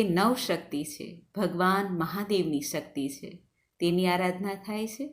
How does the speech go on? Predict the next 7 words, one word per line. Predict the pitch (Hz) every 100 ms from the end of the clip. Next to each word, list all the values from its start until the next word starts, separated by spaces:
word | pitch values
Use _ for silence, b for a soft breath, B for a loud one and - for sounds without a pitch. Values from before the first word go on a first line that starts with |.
| - _ _ _ _ _ _ -
જેમાં | 196 175 170 180 233 - B -
પ્રથમ | 240 247 254 262
દુર્ગા | 220 220 202 208 214
શૈલપુત્રી | - 190 190 202 202 226 226 226
છે. | 226 247 247 - _ b b b -
મા | 202 214 240 277 - - - 190
હિમાલયને | 214 240 254 240 233 226